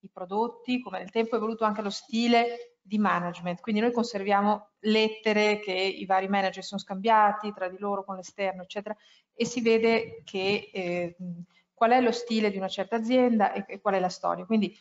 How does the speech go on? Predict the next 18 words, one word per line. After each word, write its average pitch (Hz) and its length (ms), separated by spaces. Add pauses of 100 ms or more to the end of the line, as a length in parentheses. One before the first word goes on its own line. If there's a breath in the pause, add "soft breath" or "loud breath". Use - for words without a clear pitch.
(280 soft breath)
il - 60
consiglio 220 480
è, 196 320
prima 226 220
di 208 280 (1000)
buttare 226 380
via 233 200
qualsiasi 220 440
cosa, 220 720
una 202 200
piccola 247 320
impresa 202 460
che 185 260
diventerà 196 400
grande, 220 600 (340)
che 202 140 (120)
è - 120
meglio 220 580